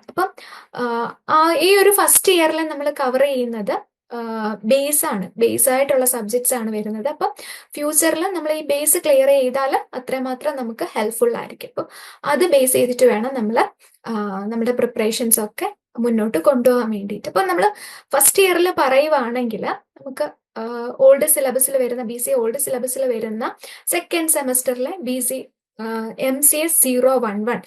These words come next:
that is problem solving and programming. അത് കോർ കോഴ്സ് ആണ്, വളരെ ഇമ്പോർട്ടന്റ് ആണ്. നമ്മളുടെ, ആ, ബേസ് നമുക്ക് ഡെവലപ്പ് ചെയ്യാൻ വേണ്ടിയിട്ട് ഹെൽപ്പ് ചെയ്യുന്ന കോഴ്സ് തന്നെയാണ്. അപ്പൊ അത് വളരെ നന്നായിട്ട് തന്നെ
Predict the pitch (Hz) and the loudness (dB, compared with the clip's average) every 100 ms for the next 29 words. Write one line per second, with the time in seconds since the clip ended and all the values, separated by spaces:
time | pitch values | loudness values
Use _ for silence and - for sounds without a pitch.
0 | - - - 240 - - 277 285 320 339 | -16 -20 -8 -2 0 0 4 6 6 6
1 | 381 381 311 247 240 262 269 226 226 285 | 4 4 4 6 6 4 2 -4 -4 -2
2 | 233 202 208 226 208 - - _ - 339 | -2 -4 -6 -6 -6 -8 -14 _ -10 2
3 | 294 247 254 254 214 269 226 202 330 277 | 4 4 4 2 4 0 -2 -6 -6 -2
4 | 269 294 277 233 226 254 262 247 233 269 | 2 2 0 -4 -4 -4 -4 -4 -4 -8
5 | 240 240 349 - - - - - 226 220 | -8 -2 -2 -4 -16 -18 -18 -8 -2 2
6 | 247 269 294 - 381 311 254 254 240 240 | 4 4 2 0 0 -2 0 0 2 0
7 | 233 - 240 233 240 233 247 277 254 226 | 0 0 0 0 -4 -2 0 0 -4 -6
8 | - 247 226 226 349 _ _ - 214 220 | 0 0 0 -4 -8 _ _ -2 0 0
9 | 247 226 226 233 214 254 339 339 - - | 0 -2 -2 -6 -8 -6 -4 -4 -8 -20
10 | - - 254 247 294 415 - 247 240 247 | -20 -4 0 2 2 -2 -4 -4 -2 -4
11 | 240 254 233 220 | -2 -4 -2 -4